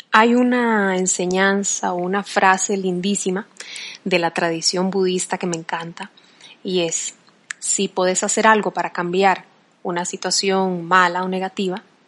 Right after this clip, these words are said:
¿por qué estás sufriendo? Si lo puedes cambiar", ¿verdad? Y si no lo puedes cambiar, si está pasando algo malo que te afecta y no puedes hacer nada para remediarlo, ¿por qué sufrís?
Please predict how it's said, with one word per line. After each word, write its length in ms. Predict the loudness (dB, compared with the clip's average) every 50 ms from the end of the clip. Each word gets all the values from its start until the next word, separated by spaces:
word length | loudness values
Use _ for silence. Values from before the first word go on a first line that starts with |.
| _ _ _ _ _ _
¿por 160 | -6 -6 -6 -6
qué 80 | -6
estás 220 | -8 -4 -4 -4 -4
sufriendo? 440 | -4 -4 -2 0 0 0 -2 -4 -10 _ _ _ _ _ _
Si 140 | -6 -4 -4
lo 100 | -4 -4
puedes 240 | -6 -8 -8 -10
cambiar", 300 | -12 -14 -14 -14 -14 -16 -16 -18 -20 _ _ _ _ -18
¿verdad? 260 | -16 -14 -14 -14 -16 _ _ _ _ _ _ _ _ -20 -20 -18 -18 -18 -14 -8
Y 80 | -6 -4
si 120 | -2 0
no 120 | 2 2 2
lo 140 | 0 0 0
puedes 300 | 2 2 2 2 2 2
cambiar, 460 | 0 0 2 2 4 4 4 4 2 -2 -8
si 140 | -8 -6 -6
está 180 | -6 -6 -6 -6
pasando 340 | -4 -4 -4 -4 -2 -2
algo 400 | -2 -2 -2 -2 0 0 0 0
malo 440 | 0 2 4 4 4 4 4 2 -2
que 100 | -4 -8
te 140 | -10 -10 -12
afecta 480 | -6 -2 0 0 0 0 -2 -8 -6 -4
y 60 | -4
no 160 | -4 -4 -4
puedes 260 | -2 -2 -2 -2 -2 -4
hacer 280 | -4 -2 -2 0 2
nada 280 | 4 4 4 4 4 2
para 240 | 2 2 2 2 2
remediarlo, 640 | 2 0 -2 -2 -2 -2 -2 -2 -2 -2 -6 -10 -14 -18 _ _ _ _ _ _ _ -2
¿por 200 | 0 0 0 0
qué 140 | -2 -2
sufrís? 640 | 0 0 0 -2 0 2 2 2 2 0 -2 -6